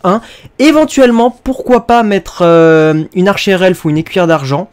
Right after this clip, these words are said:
Mais ça, c'est au choix. Par exemple, l'archère elfe, elle se comb-, elle se combine super bien avec égalité. En gros, vous mettez à un P V, euh, toutes les créatures, euh, sur le terrain de jeu, donc probablement des créatures ennemies. Hop, archère elfe, vous pouvez la détruire instantanément.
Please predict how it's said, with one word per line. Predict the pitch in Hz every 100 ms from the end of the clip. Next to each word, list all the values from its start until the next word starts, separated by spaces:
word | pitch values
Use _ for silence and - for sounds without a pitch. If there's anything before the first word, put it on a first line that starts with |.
| _ _ _ _ _
Mais | 131
ça, | -
c'est | 170 156
au | 139
choix. | - 170
Par | 160
exemple, | 147 160
l'archère | 156 - 156 143
elfe, | 180 -
elle |
se | 135
comb-, | 156 139 -
elle | 147
se | -
combine | 151 139 135
super | - - 233 202
bien | 180
avec | 175 156
égalité. | 147 135 131 139 170 - - -
En | -
gros, | 123
vous | 143
mettez | 131 131 131
à | 127 - -
un | 170
P | 165 160
V, | 151 160
euh, | 151 127
toutes | 123 170
les | 175
créatures, | 165 160 147 - 160 131
euh, | 123
sur | 117 135
le | 123
terrain | 117 135 127
de | 123
jeu, | 135
donc | 117 -
probablement | - 120 113 127
des | 120
créatures | 120 117 120
ennemies. | 117 135 226 - - - -
Hop, | 233 -
archère | 185 - 196 180
elfe, | 220
vous | 170
pouvez | 151 160
la | 151
détruire | 143 135 170
instantanément. | 151 - 131 127 123 151